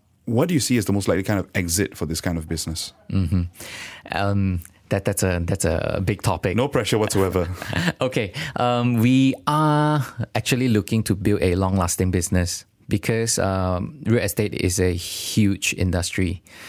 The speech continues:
Speaker 2: and mixing it with technology, that's why, uh, prop-, property tech, uh, has been going around.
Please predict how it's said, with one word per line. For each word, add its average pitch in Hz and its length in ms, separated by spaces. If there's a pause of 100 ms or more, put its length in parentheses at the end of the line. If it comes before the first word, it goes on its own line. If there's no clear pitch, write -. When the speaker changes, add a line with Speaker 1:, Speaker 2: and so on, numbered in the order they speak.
(120)
Speaker 2:
and 92 400
mixing 104 320
it 113 100
with 90 220
technology, 95 720
that's 90 220
why, 98 160
uh, 90 380 (180)
prop-, - 200 (200)
property 101 320
tech, 95 340
uh, 92 320
has - 140
been 98 160
going 98 260
around. 92 400